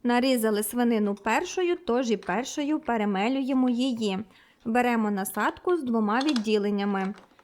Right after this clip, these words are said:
За допомогою неї перемелені шматочки виходять як рублені, подовгуваті, тягнуться один за одним. М'ясо стає ніжним та м'яким. В подальшому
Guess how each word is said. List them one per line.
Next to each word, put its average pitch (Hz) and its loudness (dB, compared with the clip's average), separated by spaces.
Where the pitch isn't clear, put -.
За 240 0
допомогою 233 0
неї 330 0
перемелені 214 0
шматочки 262 -2
виходять 269 -2
як 233 0
рублені, 214 2
подовгуваті, 226 2
тягнуться 302 0
один 233 2
за 247 0
одним. 196 0
М'ясо 294 0
стає 226 -2
ніжним 277 2
та 220 2
м'яким. 240 0
В - -6
подальшому 285 -2